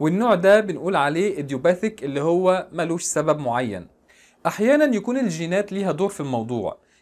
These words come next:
يعني ممكن يكون الأب أو الأم كان وهو صغير عنده نفس الموضوع تبول لا إرادي والحمد لله اتعالج منه وبقى كويس، ودي بتساعدنا شوية في العلاج إن إحنا بنطمن الأهل ونقول له زي ما أنت بقيت كويس الأب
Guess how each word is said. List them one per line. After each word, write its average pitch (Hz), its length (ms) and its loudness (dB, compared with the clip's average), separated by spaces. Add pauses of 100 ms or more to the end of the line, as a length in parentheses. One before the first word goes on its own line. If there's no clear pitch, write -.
يعني 160 300 0
ممكن 180 320 -4
يكون 165 260 -6
الأب 160 460 -2 (120)
أو 113 160 0
الأم 190 540 0 (200)
كان 220 260 0
وهو 175 300 0
صغير 156 440 0
عنده 160 440 -4
نفس 156 300 -6
الموضوع 127 440 -2
تبول 135 440 -4
لا 127 200 -4
إرادي 160 420 -4 (240)
والحمد 202 380 0
لله 156 160 -2
اتعالج 139 320 -2
منه 135 200 -8
وبقى 117 220 -2
كويس، 90 480 -8 (300)
ودي 175 280 4
بتساعدنا 196 500 0
شوية 170 280 -2
في 170 120 -4
العلاج 139 460 0
إن 151 120 -4
إحنا 196 200 -8
بنطمن 190 500 -2
الأهل 170 460 -2
ونقول 147 420 -2
له 175 80 -2
زي 160 280 0
ما 165 80 -4
أنت 170 160 -6
بقيت 127 320 -2
كويس 160 600 -2
الأب 123 300 -2